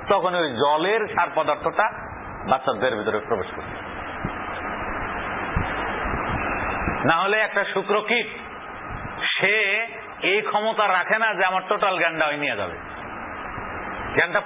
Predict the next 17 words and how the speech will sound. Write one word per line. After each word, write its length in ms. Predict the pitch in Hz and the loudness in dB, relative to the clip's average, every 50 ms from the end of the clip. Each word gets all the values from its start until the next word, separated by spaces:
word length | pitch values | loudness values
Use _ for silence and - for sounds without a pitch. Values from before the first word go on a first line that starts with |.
| - - | 0 2
পরে 520 | 190 196 196 196 202 220 247 262 269 262 - - - - - - - - - - | 2 4 4 4 4 4 2 2 0 -4 -6 -10 -12 -12 -14 -14 -14 -6 0 2
ওই 240 | 170 202 214 214 | 4 4 4 2
জলের 400 | 156 - 185 185 185 190 196 185 | 2 4 4 4 4 4 2 2
ভিতর 180 | 175 180 160 170 | 2 2 0 2
থেকে 480 | - 170 175 160 190 208 196 170 127 - | 2 2 2 2 2 0 0 -2 -4 -4
ইনস্টলেশন 540 | 151 151 139 - - 135 127 110 - 117 113 | -4 -4 -4 -2 -2 -2 -2 -2 -2 -2 -4
হয়, 300 | 98 90 85 92 92 - - - - - - - - - - - - - - - - - - - - - - - - - - - - - | -4 -2 0 -2 -2 -2 -6 -10 -12 -12 -10 -10 -10 -10 -10 -8 -8 -8 -8 -8 -6 -6 -6 -6 -6 -6 -6 -6 -6 -6 -6 -4 0 2
হয়ে 240 | 151 165 185 208 214 | 2 2 2 2 0
এই 100 | 185 165 | 0 -2
যে 80 | 165 | -2
পূর্ণাঙ্গ 400 | 147 151 147 139 131 120 117 113 | -2 -2 -2 -2 -2 -2 -2 -2
জীবা 240 | 101 101 98 95 90 | -2 -2 -2 -2 -2
বাড়া। 420 | 85 76 - - - - - - - - - - - - - - - - - - - - - - - - - - - - 120 | -2 -4 -6 -6 -8 -8 -10 -10 -12 -12 -10 -10 -10 -10 -10 -10 -10 -10 -8 -8 -8 -8 -8 -8 -8 -8 -8 -8 -2 0 2
তো 40 | 131 | 4
আমাদের 360 | 139 147 165 185 180 202 185 | 4 4 2 2 2 2 2
কথা 240 | 180 190 190 202 190 | 2 2 2 2 2
ছিল, 220 | 185 190 214 226 | 2 2 2 4